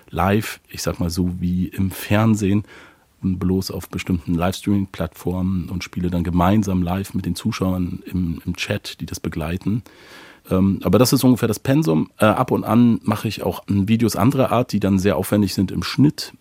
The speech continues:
Ähm, da brauche ich dann zum Beispiel für ein Video, das zehn Minuten dauert,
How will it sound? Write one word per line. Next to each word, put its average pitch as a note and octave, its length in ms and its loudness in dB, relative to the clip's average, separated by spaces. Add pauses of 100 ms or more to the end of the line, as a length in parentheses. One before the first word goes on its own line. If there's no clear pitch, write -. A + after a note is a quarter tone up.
(240)
Ähm, F2+ 380 0 (320)
da - 120 -10
brauche G2 200 -4
ich F#2+ 60 -4
dann F2 140 2
zum - 140 0
Beispiel F2+ 220 -2
für - 120 -2
ein F2+ 100 4
Video, G2 180 2
das E2+ 140 -2
zehn F#2+ 140 0
Minuten F#2 560 2 (280)
dauert, G#2+ 440 0